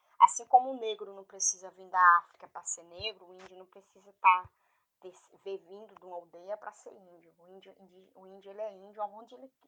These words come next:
esteja, ele é índio. E ninguém pode tirar ele desse direito de ser, independente de espaço territorial, de aldeia ou não, né? Isso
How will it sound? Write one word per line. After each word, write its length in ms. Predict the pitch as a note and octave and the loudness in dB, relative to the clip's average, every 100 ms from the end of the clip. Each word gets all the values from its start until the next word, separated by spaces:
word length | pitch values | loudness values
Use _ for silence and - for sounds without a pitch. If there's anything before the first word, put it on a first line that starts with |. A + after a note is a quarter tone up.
| _ | _
esteja, 680 | A#3 C#4 - G3 F#3+ G#3+ A3 | -4 -4 -4 -8 -8 -10 -10
ele 260 | A3 A3+ | -10 -4
é 300 | A3+ G#3+ A#3+ | 4 4 4
índio. 280 | G3 F#3+ - _ _ _ _ - | 0 -20 -20 _ _ _ _ -20
E 40 | |
ninguém 240 | G3+ G3+ A3 | -18 -14 4
pode 300 | A#3 A3+ - | 6 6 4
tirar 500 | - A3+ G#3+ A#3 G3 | 4 12 12 12 12
ele 180 | G3 G3+ | -10 -18
desse 360 | G3 G3+ - | -12 -8 -8
direito 460 | F#3+ G#3+ G3+ G#3 G#3 | -10 -20 -18 -18 -20
de 140 | F#3+ | -8
ser, 320 | - - A3 A3 _ _ _ _ _ _ - | -6 -6 -8 -14 _ _ _ _ _ _ -20
independente 760 | F#3+ G3 - G3+ F#3+ G3+ - F#3 | -12 -12 -12 -20 -20 -20 -20 -20
de 200 | F#3+ G3 - | _ -20 -4
espaço 600 | - - G#3 G#3 - _ | -2 6 10 10 8 _
territorial, 760 | F#3 G3 - F#3 F3+ F3+ F#3+ F3+ | -20 -20 -20 -16 0 6 6 4
de 120 | F#3 | -12
aldeia 480 | E3 D#3+ F3 G3 G3 - | -18 -18 -20 -16 -16 -16
ou 140 | G#3 A3 | -20 -18
não, 200 | F#3 F3+ _ _ _ _ _ _ _ _ | -18 -20 _ _ _ _ _ _ _ _
né? 320 | D#3 E3 F3+ F3+ | -20 -20 -20 _
Isso 260 | E3+ - | -20 -20